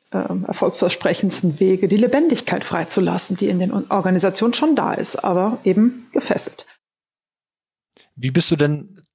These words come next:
Speaker 2: dazu gekommen, dass du erkannt hast, dass es das braucht, also mehr Lebendigkeit in Organisationen und eine Entfesselung? Und du hast ja sogar schon jetzt ein paar Prinzipien angesprochen.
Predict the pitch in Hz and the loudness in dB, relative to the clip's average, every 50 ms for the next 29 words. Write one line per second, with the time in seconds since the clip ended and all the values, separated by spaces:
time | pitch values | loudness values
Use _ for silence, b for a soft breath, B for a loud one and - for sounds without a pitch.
0 | _ _ _ - 135 123 131 - - 156 123 127 117 - - - 135 170 214 247 | _ _ _ -2 -2 0 0 0 -2 -2 -2 -2 -2 0 0 2 2 4 4 2
1 | 233 - 143 - - - 131 123 - - 139 180 190 - - 165 156 - - - | 2 0 0 -2 0 -2 -2 -2 0 0 2 0 2 2 0 -2 -2 -2 -6 -12
2 | _ _ _ _ _ _ - 131 131 131 - - - _ _ _ - 123 113 - | _ _ _ _ _ _ 2 2 2 2 0 -4 -10 _ _ _ -6 -6 -2 0
3 | - 117 - - - - 120 107 107 120 147 139 120 - - - - - - - | 0 0 0 -2 -2 -2 0 2 4 4 4 2 0 -4 -10 -18 -20 -16 -10 -8
4 | - 110 107 110 117 123 123 120 - 127 131 160 175 170 143 - - 147 143 - | -6 -4 -2 0 0 0 0 -2 -2 0 0 2 0 0 0 0 0 0 0 0
5 | 147 - - 127 120 127 127 117 - 117 - - - 139 151 175 185 170 143 127 | -2 0 0 0 0 0 0 0 -2 -2 -2 0 2 4 4 4 4 2 0 -2
6 | - - 123 127 123 - 120 110 - - 170 180 - - 185 180 190 190 185 - | -4 -2 -2 -2 -2 -4 -6 -8 -2 0 2 2 2 2 2 4 4 4 2 0
7 | 143 120 127 120 127 - - 135 117 123 123 123 131 - 143 131 117 - - - | -2 0 0 0 0 0 -4 -6 -4 0 0 0 0 0 -2 -4 -6 -8 -8 -6
8 | - - 120 - - - 110 - - 185 - - 180 160 147 160 160 160 - - | -4 -4 -4 -4 -6 -8 -8 -8 -8 -8 -6 -6 -6 -4 -4 -4 -4 -4 -4 0
9 | - 165 160 - 190 190 | 0 0 2 2 0 -2